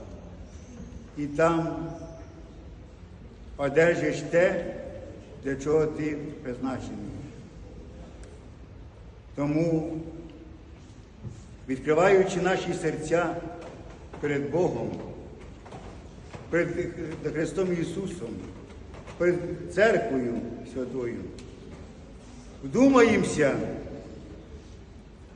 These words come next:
і будемо вшановувати пам'ять святих апостолів, славних і всехвальних Петра і, і Павла, молитвою,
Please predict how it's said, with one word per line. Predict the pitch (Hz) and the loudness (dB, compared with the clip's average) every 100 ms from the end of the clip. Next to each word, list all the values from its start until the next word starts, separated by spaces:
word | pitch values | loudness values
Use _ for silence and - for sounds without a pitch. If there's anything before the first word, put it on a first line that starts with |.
| - | -4
і | 175 | 0
будемо | 170 214 202 196 202 202 190 190 - - | 2 4 4 4 4 6 6 4 -2 -4
вшановувати | - 180 190 214 202 202 196 190 | 4 4 6 6 6 6 4 4
пам'ять | 175 160 175 180 170 160 156 - - - - - - - - | 2 4 4 4 2 0 -2 -6 -8 -10 -12 -14 -16 -16 0
святих | 151 147 170 147 | 2 4 2 2
апостолів, | 143 147 156 156 151 139 135 135 - - - - - - | 2 2 0 0 0 2 2 2 -4 -6 -8 -10 -12 0
славних | 147 175 190 185 180 170 | 8 8 8 2 -2 -4
і | - | -4
всехвальних | 156 147 160 156 151 143 147 - - - - - - | -8 0 2 4 0 -2 -6 -10 -12 -14 -16 -16 -10
Петра | 127 120 135 135 | -6 -2 0 2
і, | 131 156 - - | 0 -2 -8 -8
і | |
Павла, | 127 131 123 113 110 92 - - - - - - 127 | -6 0 0 0 -4 -6 -10 -12 -16 -16 -16 -10 0
молитвою, | 135 139 175 - 160 165 160 | 4 6 6 6 0 0 0